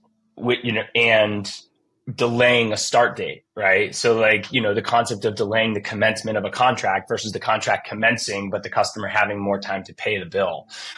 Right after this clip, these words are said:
right? Like, is the customer worried about cash flow, or is the customer worried about actually having this liability on their books of this contract, right? Maybe it's not technically a liability, don't correct me, but, uh, I'm not an accountant by trade. But regardless, like, th-,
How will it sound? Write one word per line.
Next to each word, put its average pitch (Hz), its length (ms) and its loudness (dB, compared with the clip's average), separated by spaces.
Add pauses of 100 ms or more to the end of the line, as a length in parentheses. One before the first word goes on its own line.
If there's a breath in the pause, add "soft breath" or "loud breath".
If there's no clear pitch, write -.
right? 101 340 4
Like, 110 240 -2
is 110 140 -6
the 104 60 -4
customer 110 360 0
worried 98 280 4
about - 200 -2
cash - 280 2
flow, 185 200 6
or 120 120 6
is 104 100 0
the 101 80 -6
customer 117 340 0
worried 107 280 4
about 101 180 2
actually 101 300 -2
having 107 420 2
this 104 240 -2
liability 110 540 2
on 98 140 0
their 95 100 -6
books 147 240 2
of 104 80 -8
this - 120 -10
contract, 135 440 2 (440 loud breath)
right? 117 220 4 (260 loud breath)
Maybe 127 220 2
it's 120 100 -4
not 117 140 4
technically 120 340 2
a 113 60 4
liability, 110 480 4
don't 101 160 -2
correct 117 260 0
me, 107 240 -6
but, 98 220 4 (180)
uh, 104 40 4
I'm 101 320 4
not 117 120 6
an 113 60 4
accountant 107 320 0
by 107 140 4
trade. 107 420 0
But 120 300 4 (480 loud breath)
regardless, 143 500 4
like, - 180 -4 (280)
th-, 139 120 -4